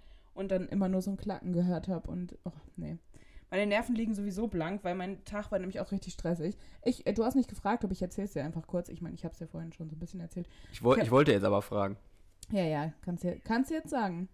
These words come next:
Speaker 1: Find, ist ein bisschen cringy jetzt von dir. Ist es richtig benutzt? Wahrscheinlich nicht. Naja, ist
Speaker 2: Claire,
Speaker 1: auch
Speaker 2: kannst du
Speaker 1: egal.
Speaker 2: uns noch einmal bitte erzählen, wa-, wie dein Tag heute eigentlich war?
Speaker 1: Nö.
Speaker 2: Das würde mich jetzt mal interessieren.
Speaker 1: Nö, du. Nö, hab ich, hab ich jetzt das einfach mal übers Wetter sprechen. Nee,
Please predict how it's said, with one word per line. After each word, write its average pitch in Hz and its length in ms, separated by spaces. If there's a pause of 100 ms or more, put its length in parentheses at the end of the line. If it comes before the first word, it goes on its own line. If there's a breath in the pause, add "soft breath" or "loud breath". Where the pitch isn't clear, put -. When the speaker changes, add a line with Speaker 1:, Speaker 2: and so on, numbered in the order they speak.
Speaker 1:
Find, 240 140
ist 214 120
ein 233 60
bisschen 240 240
cringy 180 320
jetzt 165 160
von 170 100
dir. - 140
Ist - 180
es - 80
richtig - 220
benutzt? 226 360
Wahrscheinlich 160 380
nicht. 151 200 (380 soft breath)
Naja, 185 200
ist 156 120
Speaker 2:
Claire, 131 200
Speaker 1:
auch - 40
Speaker 2:
kannst 156 200
du 165 40
Speaker 1:
egal. 156 80
Speaker 2:
uns 139 80
noch 147 140
einmal 139 180
bitte 139 200
erzählen, 131 340
wa-, 123 120
wie 123 80
dein 180 240
Tag 104 260
heute 104 200
eigentlich 98 260
war? 101 320 (260)
Speaker 1:
Nö. 294 280
Speaker 2:
Das - 100 (180)
würde 110 140
mich 107 100
jetzt 107 120
mal 107 80
interessieren. 104 420
Speaker 1:
Nö, 269 60
du. 208 340
Nö, 220 220
hab 208 120
ich, - 200
hab 269 160
ich - 80
jetzt 254 340
das 302 180
einfach 262 220
mal 262 140
übers 233 200
Wetter 185 180
sprechen. 170 260 (260 loud breath)
Nee, 208 220